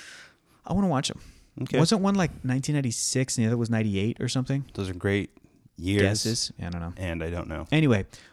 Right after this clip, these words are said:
Speaker 1: going back to Thor.
Speaker 2: Yes.
Speaker 1: I disagree with that.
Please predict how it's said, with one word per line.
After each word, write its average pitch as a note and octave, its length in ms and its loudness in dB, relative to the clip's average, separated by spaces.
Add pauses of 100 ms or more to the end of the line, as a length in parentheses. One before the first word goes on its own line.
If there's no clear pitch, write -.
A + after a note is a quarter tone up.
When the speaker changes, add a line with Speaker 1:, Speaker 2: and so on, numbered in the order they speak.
(160)
Speaker 1:
going D#3 240 4
back D#3+ 280 0
to F3+ 100 -4
Thor. G2 480 0 (300)
Speaker 2:
Yes. - 380 -4 (280)
Speaker 1:
I C3 80 0
disagree C3 520 4
with C#3 260 0
that. G#2+ 340 0